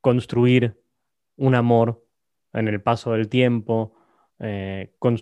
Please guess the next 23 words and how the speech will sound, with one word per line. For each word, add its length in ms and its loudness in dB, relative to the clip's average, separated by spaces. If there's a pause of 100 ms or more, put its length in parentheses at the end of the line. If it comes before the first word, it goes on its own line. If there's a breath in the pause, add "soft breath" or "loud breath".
(140)
tener 260 4
relaciones 480 0
íntimas. 640 0 (960)
Relaciones 380 2
íntimas, 380 4
m-, 380 -2
además, 360 4
no, 280 2
no, 220 4
no 160 4
es 80 2
sexuales, 560 2
la 80 0
intimidad 440 6
es 140 2
un 80 2
problema 540 4
emocional. 600 0 (520)
Eh, 240 -6
además, 580 0 (220)
coger, 580 0
adelante, 560 -2
vamos. 400 -2